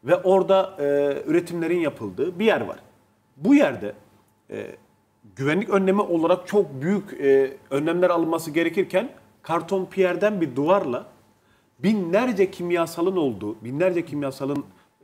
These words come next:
özür dilerim, onlarca kimyasalın kullanıldığı ve binlerce ton ya da binlerce kilo, e, cevherin çıktığı bir yerde, e, korumasız şekilde çalışıyorlar.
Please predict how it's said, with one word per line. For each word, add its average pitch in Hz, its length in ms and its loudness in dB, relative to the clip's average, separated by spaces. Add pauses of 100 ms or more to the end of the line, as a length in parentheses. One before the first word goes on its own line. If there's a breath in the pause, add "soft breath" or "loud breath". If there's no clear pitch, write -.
özür 139 240 -2
dilerim, 131 220 -4
onlarca 175 380 0
kimyasalın 156 560 -6
kullanıldığı 151 480 -4
ve 135 160 -4
binlerce 143 580 -2
ton 123 300 -8
ya 120 140 -4
da 131 100 -4
binlerce 151 380 -6
kilo, 123 300 -2 (420 loud breath)
e, 95 340 -6
cevherin 151 400 0
çıktığı 120 420 -8
bir 151 60 -2
yerde, 131 440 -4 (600 soft breath)
e, 104 120 -4
korumasız 185 500 2
şekilde 165 360 -4
çalışıyorlar. 147 500 -6